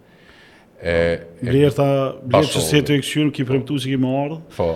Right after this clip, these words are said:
Speaker 1: e Blerta, Blerta një njës për një për një orë, kanë jetu atje, u shkollu atje, kështu që e kemi pas një farë shoqënie, e, kësi.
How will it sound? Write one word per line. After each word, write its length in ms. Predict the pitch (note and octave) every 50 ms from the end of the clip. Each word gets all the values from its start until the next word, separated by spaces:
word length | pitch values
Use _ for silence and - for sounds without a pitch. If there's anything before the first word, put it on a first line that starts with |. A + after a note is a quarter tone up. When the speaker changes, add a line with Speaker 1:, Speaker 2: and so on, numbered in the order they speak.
| - -
Speaker 1:
e 140 | - F2 F2
Blerta, 520 | E2+ F2+ G2+ A2+ A#2+ A#2+ A#2 B2 A2+ A2
Blerta 400 | A2 G2 F#2+ G2 A2+ A#2 G#2+ A2
një 140 | G#2+ G#2 G2 G2
njës 240 | G#2+ A2 A2 A2
për 140 | - F2+ F2+ F#2+
një 100 | F#2+ F2+
për 140 | E2 E2+
një 140 | E2 D#2 E2
orë, 220 | F#2+ G#2+ G#2+ F#2+ E2+
kanë 260 | E2 E2 E2 E2 D#2
jetu 160 | D2 - D2+ C#2+
atje, 220 | C#2 - - A2
u 80 | G2+ F2
shkollu 380 | - - F2 E2+ E2 E2 D#2+ D#2+
atje, 300 | E2 - - A2 G#2+ G2+
kështu 180 | F#2+ - - F2
që 140 | - F#2+ F2
e 20 |
kemi 200 | F#2 F#2 F#2 F2+
pas 160 | G2+ G2+ G2 G2
një 80 | F#2
farë 160 | F#2 F2 D#2+
shoqënie, 400 | F2 E2+ - G2 F#2+ F#2 F#2 F2+
e, 960 | F2 E2+ - - - - - _ _ _ _ _ _ _ - - - F2 E2+ E2
kësi. 300 | - - - D#2 D2+